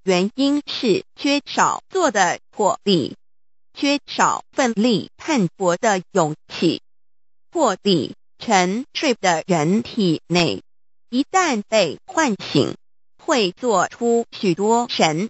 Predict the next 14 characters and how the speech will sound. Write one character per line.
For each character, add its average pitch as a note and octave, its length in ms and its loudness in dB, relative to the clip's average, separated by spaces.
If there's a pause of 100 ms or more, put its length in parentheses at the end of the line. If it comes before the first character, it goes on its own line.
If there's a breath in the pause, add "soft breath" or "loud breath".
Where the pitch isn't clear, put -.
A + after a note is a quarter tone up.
奇 G3+ 200 0
的 D#3 280 0
事 A3 320 0 (120)
情 F3+ 320 2
来。 D3+ 440 2 (840)
你 F3+ 240 0 (160)
不 B3 120 -2
要 C4+ 220 0
受 D#4+ 260 -10
自 C4+ 320 -2
主 E3 400 0
樊 F3 440 2
篱 F3+ 460 0 (140)
或 F3+ 300 0